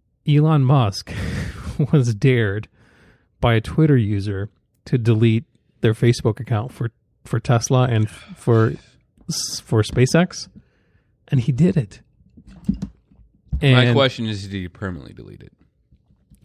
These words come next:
Speaker 2: Or
Speaker 1: So
Speaker 2: just quote unquote take it down?
Speaker 1: Um, I think,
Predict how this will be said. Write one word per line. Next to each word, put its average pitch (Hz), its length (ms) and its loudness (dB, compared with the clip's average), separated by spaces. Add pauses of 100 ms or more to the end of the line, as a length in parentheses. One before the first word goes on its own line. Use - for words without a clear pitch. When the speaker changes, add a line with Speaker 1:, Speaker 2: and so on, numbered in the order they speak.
(280)
Speaker 2:
Or 104 60 -16
Speaker 1:
So 160 160 4
Speaker 2:
just - 140 -4
quote 101 160 -8
unquote 90 320 -12
take 85 220 -18
it - 80 -20
down? - 280 -20 (280)
Speaker 1:
Um, 147 400 2 (1000)
I 165 140 4
think, - 540 -2